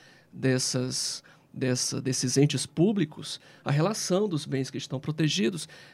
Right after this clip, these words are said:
mas mesmo assim, de forma assim, muito, a informação é muito superficial, né? Então, para que o cidadão possa, é, contribuir, é importante que ele tenha acesso à informação. Talvez o que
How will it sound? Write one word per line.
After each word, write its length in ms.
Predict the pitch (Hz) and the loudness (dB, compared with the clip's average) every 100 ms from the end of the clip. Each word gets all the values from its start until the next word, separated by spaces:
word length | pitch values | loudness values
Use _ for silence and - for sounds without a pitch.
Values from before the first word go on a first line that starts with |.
| - | -6
mas 260 | 208 214 | -2 0
mesmo 320 | 208 214 269 226 | 0 0 2 2
assim, 360 | 185 - 247 | 2 2 2
de 80 | 208 | 0
forma 240 | 202 214 | 0 0
assim, 180 | 208 - | 0 2
muito, 580 | 208 185 220 - 226 220 - - - | 4 4 2 0 -4 -4 -6 -20 -4
a 40 | 160 | -2
informação 400 | 170 202 190 214 | 4 4 6 6
é 40 | |
muito 380 | 208 196 254 269 | 8 8 8 6
superficial, 800 | 180 156 151 120 - 127 123 - - _ _ - | 0 0 0 -2 -2 -4 -6 -8 -16 _ _ -4
né? 240 | 131 185 - - - - - | -2 -2 -6 -20 -20 -20 -4
Então, 560 | 147 151 180 185 233 214 - - | -2 4 6 8 6 2 -8 -2
para 160 | - 339 | 0 2
que 100 | 277 | 2
o 40 | |
cidadão 560 | - 240 226 175 160 151 | 2 6 6 8 8 8
possa, 760 | 151 151 202 233 - 233 240 233 - - - - - - | 6 6 6 6 4 6 4 0 -14 -20 -20 -20 -18 4
é, 140 | 147 | 4
contribuir, 1040 | 151 220 277 294 220 143 135 139 233 202 | 6 8 8 8 4 6 8 8 8 6
é 40 | 170 | 4
importante 440 | 180 233 208 226 | 4 2 2 2
que 80 | - | 0
ele 80 | 339 | -2
tenha 240 | - 233 | 6 6
acesso 460 | 277 - 196 285 302 | 8 4 4 4 2
à 20 | |
informação. 720 | 269 247 269 - - 214 131 - - - _ _ _ _ _ _ _ _ _ | 0 0 -2 -2 -2 0 -2 -6 -16 -20 _ _ _ _ _ _ _ _ _
Talvez 640 | - 160 147 165 233 214 165 | 2 2 6 6 6 6 2
o 80 | |
que 260 | 156 160 151 | 0 2 0